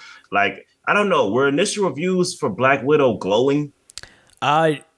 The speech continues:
Speaker 2: I don't think there were really initial reviews for Black Widow because that one was that weird in-between space when they were trying to figure out to release it in theaters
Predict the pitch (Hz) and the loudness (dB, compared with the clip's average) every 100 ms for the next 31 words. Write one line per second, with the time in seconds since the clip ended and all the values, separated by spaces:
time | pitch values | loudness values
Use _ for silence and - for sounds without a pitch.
0 | _ - - - 294 185 185 151 131 160 | _ -6 -2 0 0 0 0 0 2 2
1 | 160 117 113 107 107 113 - 110 110 113 | 2 4 4 4 2 2 2 2 2 2
2 | 113 - - 107 117 101 - 113 101 95 | 0 0 -2 0 2 0 2 2 2 2
3 | 120 131 117 135 135 135 127 117 110 - | 0 0 2 2 2 2 2 2 0 0
4 | 113 110 120 110 120 123 123 123 110 - | 0 0 -4 -2 2 4 4 4 0 -2
5 | 127 120 113 123 123 127 - 120 107 101 | 0 0 -2 -2 0 0 2 2 2 0
6 | 117 104 104 104 104 123 110 107 120 110 | -2 0 2 2 2 2 2 2 2 4
7 | 107 101 113 107 113 113 113 101 135 131 | 2 0 -2 0 0 0 -2 -4 0 2
8 | 117 117 113 107 107 | 4 6 4 4 0